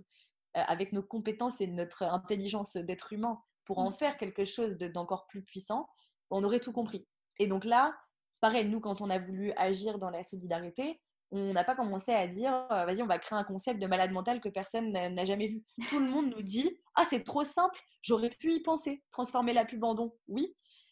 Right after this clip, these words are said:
Speaker 1: mais en fait, euh, le but, c'est ça, c'est se dire, euh, il y a déjà de l'existant, il y a de l'argent, il y a de l'économie, il y a des assos qui font un taf de malade mental. Et parfois, c'est juste être une espèce de, <laughs> d'entre-deux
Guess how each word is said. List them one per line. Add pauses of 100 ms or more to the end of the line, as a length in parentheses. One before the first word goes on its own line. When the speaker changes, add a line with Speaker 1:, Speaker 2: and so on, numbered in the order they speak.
(340)
Speaker 1:
mais
en
fait,
euh,
le
but,
c'est
ça,
c'est
se
dire,
euh,
il
y
a
déjà
de
l'existant,
il
y
a
de
l'argent,
il
y
a
de
l'économie, (360)
il
y
a
des
assos
qui
font
un
taf
de
malade
mental. (560)
Et
parfois,
c'est
juste
être
une
espèce
de,
<laughs> (160)
d'entre-deux